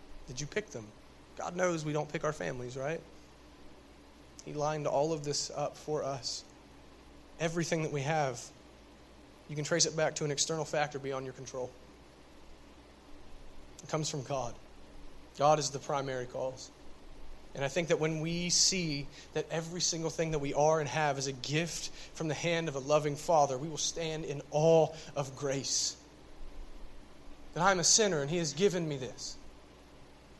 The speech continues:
And we'll stand in awe of grace instead of puffing ourselves up with this false notion that we got it because we are so great and smart. I know some of you probably don't like this.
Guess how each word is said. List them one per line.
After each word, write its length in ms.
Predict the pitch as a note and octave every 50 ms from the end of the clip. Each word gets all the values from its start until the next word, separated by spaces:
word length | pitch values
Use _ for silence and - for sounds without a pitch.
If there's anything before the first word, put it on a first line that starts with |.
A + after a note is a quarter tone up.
| - - - - - - - - - - - - - - - - - - - -
And 80 | - D3
we'll 80 | D#3+ D3+
stand 260 | - - A3+ A3 G#3
in 80 | F#3+
awe 240 | G3+ F3+ F#3 F#3 G3
of 140 | F#3+ E3+ D#3
grace 300 | D#3 F#3+ G3 G3 - -
instead 240 | F3 E3+ - G3+ F3
of 120 | D#3 -
puffing 360 | - - A3+ B3 A#3+ C4 A#3
ourselves 480 | G#3 F#3 E3+ - - A3+ A3 G3 D#3 F#3
up 360 | F3+ G#3 G#3 F#3 D#3+ - - - - - -
with 180 | F#3+ G#3 G3+ -
this 220 | G3 F3 - -
false 480 | - - - A3+ A#3 A#3+ A#3+ G#3+ - G#3
notion 420 | G#3 G#3 G#3+ G#3+ G#3 - G3 F3+ E3+
that 140 | E3 D3
we 240 | D3+ E3+ G#3+ A#3+ B3
got 320 | F#3 D#3+ F3 G3 - F#3 F3
it 140 | F3 D#3
because 280 | E3 D#3+ - G3 F3 C#3+
we 180 | D3 E3+ F#3+ G3
are 60 | E3+
so 380 | - - - - A#3 A3 G#3+
great 300 | F#3+ E3 E3+ F3+ F3 E3+
and 100 | D3+ D3
smart. 380 | C#3+ - - E3 C#3+ C3 C3+ - - - - - - - - - - - - - - - - - - - - - - - - - - - - - - - - - - - - - - - - - - - - - - -
I 80 | - C#3+
know 60 | D3+
some 160 | D3+ - E3+
of 80 | D3+ D3
you 60 | D#3+
probably 300 | D3+ - D#3 C#3+ C#3+ C#3
don't 160 | C3 C3+ C3
like 240 | C3 D3 C#3+ C#3+ -
this. 340 | - A#2 G#2 - - - -